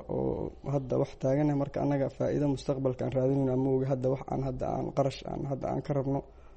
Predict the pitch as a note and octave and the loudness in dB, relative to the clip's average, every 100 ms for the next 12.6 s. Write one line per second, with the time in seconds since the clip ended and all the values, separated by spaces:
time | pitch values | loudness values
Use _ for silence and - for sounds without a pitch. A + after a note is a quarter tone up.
0 | - - C3+ B2+ - C3+ C#3 C#3 C3 - | -10 -2 0 -2 -2 0 0 0 0 0
1 | D3+ D3 C#3 C#3 C#3 C3+ C3 B2 C#3+ C#3 | 2 2 4 4 4 2 0 0 2 2
2 | C3+ B2+ B2+ - C3 - A2+ C3+ C3+ - | 2 0 0 -2 -2 -2 0 0 -2 -4
3 | - - - - - E3 E3 F#3+ F#3 F3 | -12 -20 -20 -4 0 4 6 4 6 6
4 | E3 D#3+ D#3 D#3 D#3 F3 D3+ D3+ - D#3+ | 8 6 6 6 8 6 8 4 2 -2
5 | D3+ E3 D#3+ D3+ C#3 B2+ - E3+ D#3 D#3+ | 0 2 4 4 2 0 2 2 2 0
6 | D#3 C#3 C3+ - D#3+ D3+ C#3+ C3+ C3 - | 0 0 -2 2 4 6 4 2 0 -2
7 | C3 C3 - C3+ - D#3+ D3 D3 C#3+ C#3 | -2 -2 -6 -6 -6 0 2 4 4 2
8 | - D#3 D3 C#3+ C#3 D#3 D#3+ D#3+ C3+ C#3 | 0 -2 0 -2 4 4 6 2 2 2
9 | - D3+ D3 C#3+ C#3 C3+ - C#3+ - D3+ | 2 0 2 2 0 -2 -2 -2 2 0
10 | - C#3+ C#3+ D#3 - D#3 - - - - | 0 -2 2 2 4 2 2 -10 -18 -18
11 | - C#3+ D3 C#3 F3+ E3+ D#3+ - - D#3 | 0 4 4 10 12 12 10 0 2 4
12 | D#3+ D#3+ C#3 C#3 C3+ C3 | 6 6 4 2 0 0